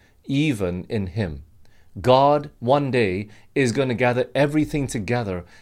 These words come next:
that is in heaven and that is on the earth. And friends, when will that take place? That is the second coming.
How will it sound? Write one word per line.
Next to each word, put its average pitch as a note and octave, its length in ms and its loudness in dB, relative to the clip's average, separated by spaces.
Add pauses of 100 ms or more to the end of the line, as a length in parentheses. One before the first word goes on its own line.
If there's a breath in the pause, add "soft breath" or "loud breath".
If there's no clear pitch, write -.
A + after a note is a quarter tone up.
(120 soft breath)
that C#3 220 2
is C#3 200 2
in C3+ 240 0
heaven A2+ 500 0 (220 loud breath)
and C3 220 0
that C3+ 180 4
is A2+ 200 0
on F3+ 280 2
the F#3 180 -4
earth. E2+ 400 -4 (200 soft breath)
And B2+ 220 0
friends, D#3+ 400 2
when C#3+ 180 2
will C3 120 2
that B2+ 180 2
take B2+ 260 -4
place? A2 380 -2 (300 soft breath)
That A#2+ 580 -2 (380 soft breath)
is C3+ 160 2
the A#2+ 100 0
second G#2+ 480 -4
coming. D2+ 320 -8